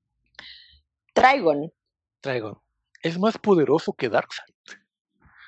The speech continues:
Speaker 1: Pues ahí se
Speaker 2: Oh.
Speaker 1: van.
Speaker 2: Mm.
Speaker 1: De hecho, está chido cuando le dice, "Ah,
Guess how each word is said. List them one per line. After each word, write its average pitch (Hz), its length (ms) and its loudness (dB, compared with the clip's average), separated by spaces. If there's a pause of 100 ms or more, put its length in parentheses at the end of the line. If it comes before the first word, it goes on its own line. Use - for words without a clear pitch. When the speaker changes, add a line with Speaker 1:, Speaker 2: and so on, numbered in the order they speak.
(1500)
Speaker 1:
Pues 202 220 -4
ahí 202 160 2
se - 140 -2
Speaker 2:
Oh. - 20 4
Speaker 1:
van. 190 160 -2 (1200)
Speaker 2:
Mm. 165 180 -6
Speaker 1:
De 311 80 6
hecho, 523 180 4
está 403 220 2
chido 339 340 2
cuando 220 360 2
le 180 400 -10
dice, 190 440 -6
"Ah, 294 800 -16